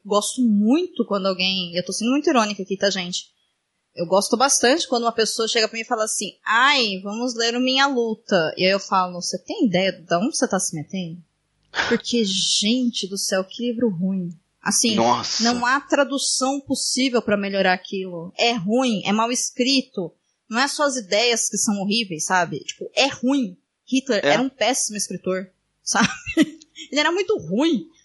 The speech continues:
Speaker 1: Deve dar um desgosto até que traduzir esse cara, sabe? Um desânimo, assim, um ranço, um so-, uma sofrência. E eu demorei um tempo pra, pra engatar na leitura do Ele Está de Volta,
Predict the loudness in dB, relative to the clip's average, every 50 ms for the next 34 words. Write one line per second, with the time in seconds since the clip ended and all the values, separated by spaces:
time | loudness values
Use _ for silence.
0 | _ -2 0 0 0 0 0 0 -2 -2 -2 -4 -4 -2 0 0 0 0 0 -2
1 | 0 0 0 0 0 -2 -4 -4 -4 -2 -2 -2 -2 -2 -2 0 0 2 0 0
2 | -2 -2 -2 -2 -2 -2 -2 -6 -10 -16 -20 -20 _ _ _ _ _ _ _ -4
3 | -2 -2 0 -2 -2 -2 0 0 2 2 2 0 0 -2 -2 -4 -4 -4 -4 -6
4 | -4 -2 0 0 0 0 0 -4 -8 -10 -10 -10 -10 -8 -6 -6 -4 -4 -2 0
5 | 0 0 0 0 0 0 0 0 0 -2 -2 -4 -4 -2 -2 -4 -4 -8 _ _
6 | _ _ _ _ _ _ _ _ _ -8 -4 -2 0 0 0 0 -2 -2 -2 -4
7 | -4 -6 -6 -6 -6 -4 0 0 2 2 2 2 2 0 0 0 0 2 2 2
8 | 0 0 -2 -2 0 0 0 0 2 2 0 0 0 -2 -4 -6 -10 -12 -14 _
9 | _ _ _ -4 -2 -2 0 0 0 0 0 0 0 0 0 2 0 0 0 -2
10 | -4 -6 -6 -4 -2 0 0 -2 -2 -4 -12 -14 -10 -8 -8 -6 -4 -2 0 0
11 | 0 0 -2 -4 0 2 2 2 2 0 -4